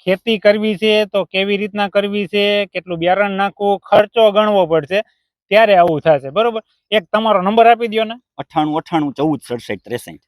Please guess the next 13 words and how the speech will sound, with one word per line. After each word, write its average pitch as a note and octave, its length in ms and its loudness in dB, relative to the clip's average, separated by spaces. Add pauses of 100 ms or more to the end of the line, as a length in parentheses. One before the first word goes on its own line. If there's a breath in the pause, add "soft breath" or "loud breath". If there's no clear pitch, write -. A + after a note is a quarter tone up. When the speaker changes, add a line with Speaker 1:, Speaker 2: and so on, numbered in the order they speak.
(260)
Speaker 1:
અને E3+ 140 -4
મારો E3 320 4
નંબર G#3 360 2
છે G#3+ 180 -2
નવ્વાણું F#3+ 540 0
ઝીરો G3+ 220 0
એકાણું G#3 420 -2
છોતેર G3 480 -2
પાંચ F#3 260 -6
એકોતેર. F3 460 -2 (360)
બીજી G#3+ 260 2
વસ્તુ, F#3+ 340 -2 (240)
આ, G#3 300 4